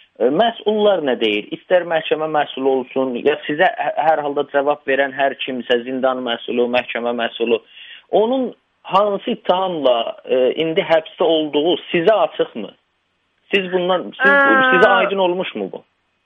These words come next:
Speaker 2: Ə, valla o ittihamı ki, bizə deyiblər, istehmal təbani bər əleyhə bərhəm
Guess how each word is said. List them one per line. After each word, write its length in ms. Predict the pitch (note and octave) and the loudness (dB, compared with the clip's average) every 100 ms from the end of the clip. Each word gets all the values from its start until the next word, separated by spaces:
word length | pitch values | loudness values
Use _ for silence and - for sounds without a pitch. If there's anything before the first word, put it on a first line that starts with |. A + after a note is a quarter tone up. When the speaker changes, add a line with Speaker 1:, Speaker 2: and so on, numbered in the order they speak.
| _ _ | _ _
Speaker 2:
Ə, 160 | A#3+ C#4 | 2 4
valla 320 | D4+ E4 F4+ | 4 4 6
o 80 | F4+ | 4
ittihamı 460 | F4+ F4+ F4 E4+ F4+ | 2 2 2 2 0
ki, 160 | E4 | -6
bizə 240 | D4+ D#4 D4+ | 2 2 2
deyiblər, 480 | C#4+ C#4+ D4+ D4 | -2 0 0 0
istehmal 400 | C#4+ D4 B3+ C4 | -2 -2 2 2
təbani 480 | D4 C#4 A3+ A#3 A#3 | 2 0 2 0 -2
bər 240 | A#3+ A#3 A3 | 2 4 4
əleyhə 340 | A3 A3+ A#3 A3 A3 G#3 G3+ | 2 -2 0 2 2 0 -4
bərhəm 340 | - A3 A#3+ | -4 -2 -2